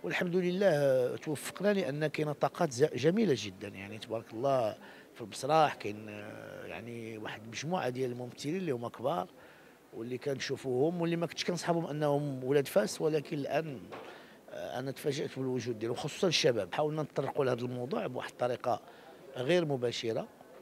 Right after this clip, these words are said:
و-، وبالأخص العواقب ديالو، هذا هو اللي، يعني، من بعد، يعني، كيفاش واحد يمكن له يشتت عائلة، يمكن له أنه يحرم طفل من حضن أمه،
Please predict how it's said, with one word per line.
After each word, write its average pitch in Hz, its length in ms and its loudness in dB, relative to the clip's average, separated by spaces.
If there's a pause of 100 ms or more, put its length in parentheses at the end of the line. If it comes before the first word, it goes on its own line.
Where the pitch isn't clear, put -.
(360)
و-، 143 360 4 (120)
وبالأخص 131 1120 -2
العواقب 151 680 6
ديالو، 107 420 0
هذا 107 200 0
هو 151 180 6
اللي، 156 240 0
يعني، 123 280 0
من 131 340 -4
بعد، 151 340 2 (560)
يعني، 139 220 -4
كيفاش 147 380 -2
واحد 131 300 -4
يمكن 139 380 -6
له 147 80 2
يشتت - 400 -2
عائلة، 123 640 4
يمكن 127 360 -2
له 127 160 -2
أنه 123 240 -4
يحرم 120 320 -2
طفل 120 380 -6
من 120 180 -10
حضن 120 300 -4
أمه، 139 500 0